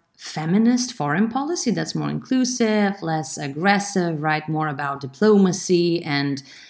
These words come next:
I don't know, human rights maybe. There is that thinking, right? But this was the case that we've seen in other countries with female prime ministers and, you know, various high-level officials in general,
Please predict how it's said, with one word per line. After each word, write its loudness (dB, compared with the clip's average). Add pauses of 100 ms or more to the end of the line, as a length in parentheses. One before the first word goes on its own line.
I 2
don't 6
know, 6
human 2
rights 2
maybe. 0 (720)
There 2
is 4
that 0
thinking, -2
right? -10 (420)
But -6
this -2
was 0
the 2
case 0
that 0
we've -2
seen 0
in -4
other 0
countries -4
with -6 (260)
female 2
prime 0
ministers 2 (360)
and, 0
you 0
know, 0
various 0
high-level 0
officials -4
in -2
general, 0